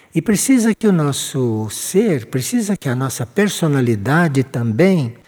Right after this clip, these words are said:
que a nossa mente descubra essas coisas. Mas só pode descobrir se se interessa, se tem interesse por isso, se quer saber.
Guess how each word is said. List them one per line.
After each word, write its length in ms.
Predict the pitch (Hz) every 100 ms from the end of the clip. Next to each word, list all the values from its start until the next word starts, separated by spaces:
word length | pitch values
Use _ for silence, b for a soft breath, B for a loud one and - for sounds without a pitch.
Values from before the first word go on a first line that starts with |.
| b
que 80 | -
a 40 | 139
nossa 380 | 165 151 143
mente 760 | 120 131 196 185 - - 110 101 b b b
descubra 760 | 117 226 - - 220 277 175 147
essas 320 | 143 127 -
coisas. 760 | - 117 101 92 98 - - - _ _ b b b
Mas 160 | - 196
só 140 | 262
pode 320 | 254 202 170 143
descobrir 480 | 143 - 135 160
se 160 | 220 240
se 160 | - 262
interessa, 960 | 233 226 139 151 214 175 - 110 101 - _ _ _ _ _
se 180 | - -
tem 280 | 160 220 233
interesse 720 | 208 175 139 180 226 196 -
por 240 | - 131 117
isso, 520 | 110 - - 101 98 b b b b
se 260 | - - 156
quer 380 | 156 180 226 196
saber. 760 | - 131 104 160 143 98 -